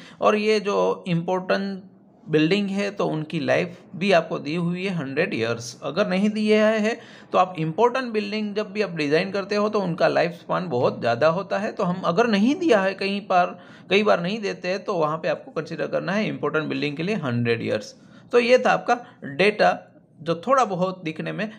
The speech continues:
लंबा है, but it is, uh, not, uh, that typical। अब सबसे पहला जो स्टेप होता है वो होता है आपका डिज़ाइन विंड स्पीड। वीबी, अगर अहमदाबाद की मैं बात करूँ तो आप एट सेवेंटी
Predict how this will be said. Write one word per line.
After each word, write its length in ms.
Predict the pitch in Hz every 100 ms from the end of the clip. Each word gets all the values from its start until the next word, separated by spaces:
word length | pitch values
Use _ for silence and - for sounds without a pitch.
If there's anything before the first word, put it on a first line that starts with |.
| - _ _ 139
लंबा 320 | 165 190 226
है, 180 | 202 240
but 320 | 180 180 - -
it 100 | 180
is, 160 | 233 - - - _ -
uh, 340 | 151 156 151 156
not, 340 | 165 214 220 -
uh, 320 | 160 160 151 139
that 200 | 156 - _ _ _ _ -
typical। 460 | 196 175 117 113 113 - - _ - _ - - - - - _ _ _ _ _ _ _ _ _ -
अब 80 | 113
सबसे 300 | - 220 -
पहला 380 | - 247 233 254
जो 140 | 247
स्टेप 340 | 247 220 214 214
होता 200 | 214 208
है 180 | 214 226
वो 180 | 208
होता 280 | 202 208 208
है 140 | 196 214
आपका 260 | 190 208
डिज़ाइन 420 | 180 143 143 190 143
विंड 200 | 151 180
स्पीड। 360 | 180 185 - - _ _ -
वीबी, 720 | 127 233 254 269 269 - - -
अगर 200 | 143 143
अहमदाबाद 540 | 127 151 214 240 240 240
की 120 | 220
मैं 160 | 226
बात 220 | 202 190 196
करूँ 260 | 208 208 214
तो 120 | 208
आप 420 | 151 180 - _ -
एट 340 | 165 196 226
सेवेंटी 440 | - 170 170 170